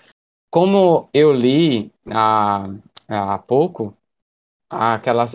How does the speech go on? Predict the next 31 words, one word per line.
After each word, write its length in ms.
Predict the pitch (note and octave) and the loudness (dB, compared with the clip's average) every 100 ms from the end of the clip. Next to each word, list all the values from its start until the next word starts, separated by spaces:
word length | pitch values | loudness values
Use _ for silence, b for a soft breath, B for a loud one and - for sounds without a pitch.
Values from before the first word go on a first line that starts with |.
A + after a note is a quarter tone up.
| C3 B2 | -4 -2
o 140 | D#3 | -6
cenário 500 | - C#3 B2 B2 B2 | -2 -2 0 -2 0
da 100 | A2+ | -2
casa, 520 | G2 - B2+ E3 C3 | -4 -2 0 0 -2
onde 160 | B2+ C3 | -4 -4
fala 260 | - B2+ B2 | -2 0 0
das 180 | A#2+ | -2
pessoas 520 | - B2+ - C3 C#3+ - | -2 -6 -4 -4 -4 -6
que 100 | - | -10
tão 240 | - B2 | -6 -2
ali 300 | B2 A#2 A#2 | -2 0 0
ao 120 | A2+ | 0
redor 460 | A2+ G#2 G#2+ G#2+ G2+ | 0 -4 -4 -4 -4
dela, 500 | G2+ A#2 C#3+ A2+ - _ _ _ _ _ _ | -2 0 0 -4 -8 _ _ _ _ _ _
ele 240 | B2 C#3 D3 | -2 0 0
chama 240 | D3+ C#3+ | 0 -2
as 80 | C#3 | -4
pessoas 320 | B2 - A#2+ | -6 -2 -2
de 80 | A#2 | -2
vagabundos, 960 | A2 A#2 C3 B2 C3+ C#3+ C#3+ C#3 B2+ | -2 0 0 0 0 0 -2 -4 -4
fala 240 | - A#2+ B2 | -2 0 0
das 200 | A#2+ A#2 | -2 -4
crianças 600 | - B2 B2 A#2 B2 - | -2 0 0 -2 -4 -6
que 220 | - A#2+ | -8 -8
tão 240 | A#2+ B2 | -2 -2
vendendo 320 | A#2 A#2 A#2 A#2 | 0 0 0 0
ali 240 | A2+ A2 | 0 -4
quinquilharias 1200 | A2 A#2 A#2+ A2+ A#2+ B2 C3+ C#3 C3+ C3 C3 - _ b _ _ | -6 -6 -4 -2 -2 0 -2 -2 -2 -2 -4 -12 _ b _ _
e 520 | - B2+ B2+ B2+ B2 | -4 -2 0 2 0
de 160 | A2+ B2 | 0 -2
gente 400 | A2+ A#2+ - | -2 -4 -4